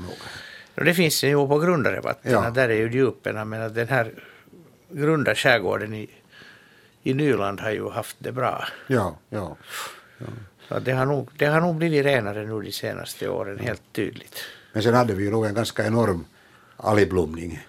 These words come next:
Speaker 1: i skärgårdshavet, i de yttre delarna av
Speaker 2: Jo, i, i själva huvud-, huvudbassängen av
Speaker 1: Ja.
Speaker 2: Östersjön var det ju, ja, men att det, det, de fun-, de fungerar nu helt var för sitt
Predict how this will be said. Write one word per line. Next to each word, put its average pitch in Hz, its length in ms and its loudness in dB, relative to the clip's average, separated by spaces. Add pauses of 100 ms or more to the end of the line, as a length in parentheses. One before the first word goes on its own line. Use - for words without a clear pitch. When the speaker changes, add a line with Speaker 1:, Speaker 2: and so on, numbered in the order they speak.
(260)
Speaker 1:
i 92 100 -8
skärgårdshavet, 85 1300 -4
i 85 200 -10 (540)
de 98 80 -4
yttre 90 280 -4
delarna 85 440 -6
av 50 180 -2
Speaker 2:
Jo, 160 380 4
i, 123 220 0
i 135 60 0
själva 131 300 6
huvud-, 147 380 2 (360)
huvudbassängen 113 1040 0
av 117 60 6
Speaker 1:
Ja. 104 80 10
Speaker 2:
Östersjön 98 600 -2
var 104 100 -4
det 98 100 -4
ju, 98 160 -4
ja, 107 240 -4
men 101 180 -8
att 104 100 -8
det, 113 260 -4 (2250)
det, 123 340 2
de 131 140 0
fun-, 156 240 2
de 151 100 0
fungerar 160 540 4
nu 156 60 2
helt - 540 0
var 139 300 6
för 120 200 -2
sitt - 440 -4